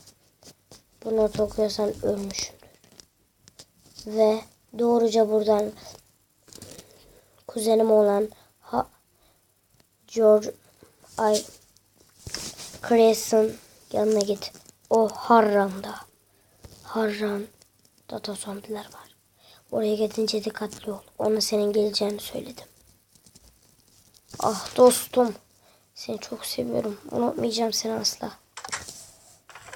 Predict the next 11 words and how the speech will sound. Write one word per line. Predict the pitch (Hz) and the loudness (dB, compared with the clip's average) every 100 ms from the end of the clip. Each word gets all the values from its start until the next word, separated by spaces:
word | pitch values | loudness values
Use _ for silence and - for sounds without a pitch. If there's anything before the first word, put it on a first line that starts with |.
| - - - | -16 -12 2
Aa, | 330 339 254 | 6 6 6
bu | 220 214 | 2 6
yay. | 302 339 302 220 - - | 8 10 8 6 -6 -6
Evet, | - 320 330 254 - - | 4 8 10 8 2 -6
bu | 311 | 2
tam | 320 320 | 6 8
da | 311 | 8
işime | 294 - 302 - - - _ _ _ _ _ | 6 6 8 6 2 -14 _ _ _ _ _
yarar | 262 262 269 262 | 2 6 8 8
bir | 214 | 6
şey. | - 220 190 - | 2 0 -4 -12